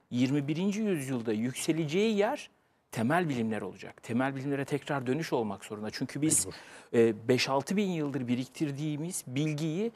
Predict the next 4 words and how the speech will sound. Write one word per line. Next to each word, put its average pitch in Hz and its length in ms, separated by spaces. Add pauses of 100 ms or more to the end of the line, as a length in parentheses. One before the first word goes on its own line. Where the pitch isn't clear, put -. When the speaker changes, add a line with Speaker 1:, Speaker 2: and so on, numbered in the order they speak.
(340)
Speaker 1:
teknolojiyle 175 920 (300)
çok - 420 (240)
hızlı 135 400
kullandık. 113 680